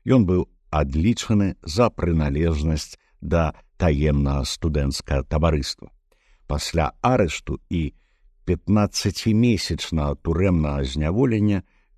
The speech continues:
ён вяртаецца ў роднае Варацевічы,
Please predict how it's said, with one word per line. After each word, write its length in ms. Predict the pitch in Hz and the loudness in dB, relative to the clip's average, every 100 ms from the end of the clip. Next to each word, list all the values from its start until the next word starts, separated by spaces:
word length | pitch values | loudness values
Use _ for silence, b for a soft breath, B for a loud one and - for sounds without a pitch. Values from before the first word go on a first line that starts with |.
| _ _ _ - | _ _ _ 0
ён 240 | 139 139 98 | 4 6 4
вяртаецца 600 | 80 80 80 71 - 80 | 2 0 2 0 -2 0
ў 40 | |
роднае 360 | 82 78 76 73 | 2 2 0 0
Варацевічы, 720 | 78 80 - 135 120 - 120 | -2 -2 0 0 0 -2 -6